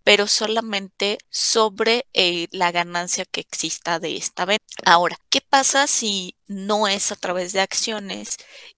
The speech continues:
y la venta se realiza de manera directa? Es decir, se venden justamente los inmuebles, todo el patrimonio que, que tiene el banco. Bueno, en ese caso lo que sucedería es que se tendría que pagar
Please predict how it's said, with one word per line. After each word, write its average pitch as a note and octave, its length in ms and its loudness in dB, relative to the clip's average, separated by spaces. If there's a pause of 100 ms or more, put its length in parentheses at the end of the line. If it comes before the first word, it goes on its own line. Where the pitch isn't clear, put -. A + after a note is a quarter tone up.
y A3 260 0
la F#3+ 220 4
venta G3+ 300 -2
se G#3+ 160 2
realiza F3+ 680 -2 (140)
de E3+ 160 -12
manera F3 380 -6
directa? F3+ 580 -6 (160)
Es F3 140 -4
decir, F3 320 0 (440)
se G3 220 4
venden G3+ 340 0
justamente F#3 720 -8
los F3+ 280 -4
inmuebles, G3+ 800 -2
todo A3+ 320 0
el G#3 180 -4
patrimonio F3+ 580 -6
que, E3 120 -12
que - 220 -6
tiene E3+ 560 -4 (120)
el D#3+ 160 -2
banco. - 380 -2 (420)
Bueno, A3 240 2
en A3 140 -2
ese A#3+ 280 0
caso A3+ 400 0
lo G#3 140 -6
que - 140 -12
sucedería F3 760 -4 (180)
es G#3+ 260 4
que A3+ 380 -2
se G3 200 0
tendría G3 380 -6
que G#3+ 160 -4
pagar F3+ 460 0